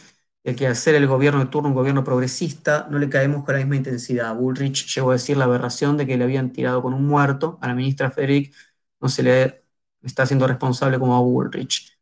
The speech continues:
Lejos estoy de defender a Bullrich, sino que creo que no se está haciendo responsable a quienes deberían serlo", dice Nicolás. Bueno, em, en algún sentido estoy de acuerdo, en algún sentido no.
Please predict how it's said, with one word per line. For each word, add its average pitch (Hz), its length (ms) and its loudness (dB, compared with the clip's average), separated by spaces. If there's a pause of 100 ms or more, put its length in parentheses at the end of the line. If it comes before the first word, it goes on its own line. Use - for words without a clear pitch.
Lejos 131 180 2
estoy 143 160 2
de 135 60 4
defender 135 260 2
a 147 40 6
Bullrich, 156 420 4
sino 135 340 -4
que 135 140 -4
creo 143 300 4
que 135 100 0
no 131 120 2
se 135 120 -4
está 135 140 -4
haciendo 131 340 -4
responsable 127 580 -4
a 120 80 -2
quienes 123 240 -2
deberían 123 360 -2
serlo", 127 500 -6 (800)
dice 123 360 0
Nicolás. 120 680 0 (1000)
Bueno, 175 520 6
em, 151 1160 6 (720)
en 143 100 2
algún 151 180 4
sentido 160 320 4
estoy 151 180 0
de 165 60 4
acuerdo, 170 280 2
en 165 60 0
algún 147 160 0
sentido 135 320 0
no. 127 420 -2